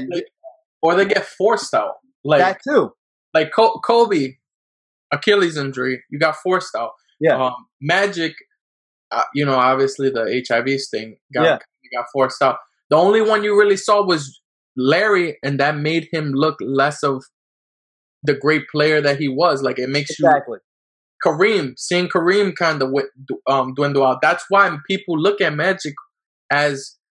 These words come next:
Speaker 1: greater than K-, Kareem a lot of the time, because they got to see Kareem age.
Speaker 2: And
Speaker 1: If you
Speaker 2: that's,
Speaker 1: would've
Speaker 2: and
Speaker 1: talked
Speaker 2: yeah, it, it, it's very, it, just like what you said with Magic. I-, I-, I-, if he, if he didn't have the aids,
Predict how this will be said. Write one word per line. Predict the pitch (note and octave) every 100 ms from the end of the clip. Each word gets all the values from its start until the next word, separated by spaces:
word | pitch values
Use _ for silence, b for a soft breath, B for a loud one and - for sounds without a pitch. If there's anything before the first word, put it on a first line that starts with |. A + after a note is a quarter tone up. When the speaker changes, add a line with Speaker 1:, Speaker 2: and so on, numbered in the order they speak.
| _ _ _ _ C3
Speaker 1:
greater | C#3 E3+ G3+
than | F3+ F3+ E3
K-, | - - _ - -
Kareem | E3 G3+ D4
a | F#3+
lot | C#3+ C3+
of | C3
the | -
time, | C3 B2+
because | C3 C3+ C#3+
they | C3+ D3
got | D#3 F3+
to | -
see | E3 - E3
Kareem | D#3+ F3 F3+ E3+ - _ _ -
age. | F#3 A#3+ - _ - _ _ _ _ -
Speaker 2:
And | D#3+ D#3
Speaker 1:
If |
you | F#3
Speaker 2:
that's, | -
Speaker 1:
would've | - E3+ E3
Speaker 2:
and | G#3
Speaker 1:
talked | - - _ _ _ _
Speaker 2:
yeah, | C3+ D3+ G#2+ _ _ _ -
it, | C#3+ - -
it, | D3 D3 _ -
it's | D3+ D3+ - B2
very, | E3 F#3
it, | D#3 - -
just | G3+ G#3
like | G#3+
what | G#3+
you | G3+
said | G3+ F3+
with | E3
Magic. | D#3 C#3 G#2 _ -
I-, |
I-, | D#3+
I-, | F3+ G3 G3+
if | G#3 G#3+ F#3+ F3+
he, | F#3+ F3 - _ _ _ F3
if | F3
he | F#3+ C3+ -
didn't | F#3+ A3+ A3+ _ _ _ _ _ _ _ _ _ -
have | F3 F#3 -
the | E3 E3+
aids, | F3+ D#3+ - -